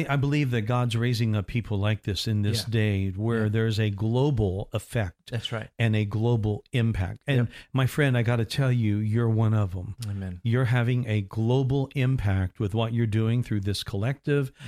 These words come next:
Speaker 2: Amen.
Speaker 1: You've got this thing go-, going on in Colombia
Speaker 2: Yeah.
Speaker 1: already.
Speaker 2: Oh, yeah.
Speaker 1: And
Speaker 2: We've, we've, we've led cre-, um,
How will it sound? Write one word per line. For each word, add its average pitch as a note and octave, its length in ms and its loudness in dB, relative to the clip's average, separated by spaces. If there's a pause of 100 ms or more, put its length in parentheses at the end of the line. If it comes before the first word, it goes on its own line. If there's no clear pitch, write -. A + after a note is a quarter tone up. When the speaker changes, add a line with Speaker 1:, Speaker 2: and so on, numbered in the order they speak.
Speaker 2:
Amen. F#2+ 140 -8
Speaker 1:
You've G#2 120 -4
got B2 180 -2
this - 220 -2
thing A#2+ 260 0
go-, A2+ 240 -4
going G#2+ 340 0
on G#2+ 160 2
in G2+ 100 0
Colombia A#2+ 480 -2
Speaker 2:
Yeah. C#3 60 0
Speaker 1:
already. C#3+ 440 0
Speaker 2:
Oh, A2+ 120 -4
yeah. G2+ 320 -4
Speaker 1:
And G#2+ 420 4
Speaker 2:
We've, - 40 -12
we've, C#3 320 -4
we've D3 220 -2
led B2 240 0
cre-, B2+ 260 -4
um, G#2 480 0